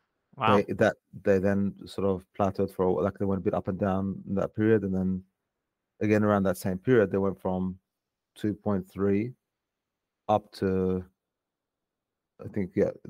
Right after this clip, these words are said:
Speaker 2: almost four million. So they almost doubled their traffic within those periods. And so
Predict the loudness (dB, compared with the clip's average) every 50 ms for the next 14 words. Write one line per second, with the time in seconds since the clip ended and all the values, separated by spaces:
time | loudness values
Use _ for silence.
0 | -4 -2 2 2 2 0 0 0 -2 0 0 0 -4 -6 -6 -10 -12 -10 -4 -4
1 | -2 2 2 2 2 2 2 0 -2 -2 -2 -2 0 0 -2 -4 -4 -4 -6 -6
2 | -4 -6 -10 -10 -10 _ _ _ _ _ _ _ _ _ _ _ -2 -2 0 0
3 | 0 0 -2 -2 -6 -6 -4 -2 -2 0 -2 -2 -4 -4 0 2 2 2 4 2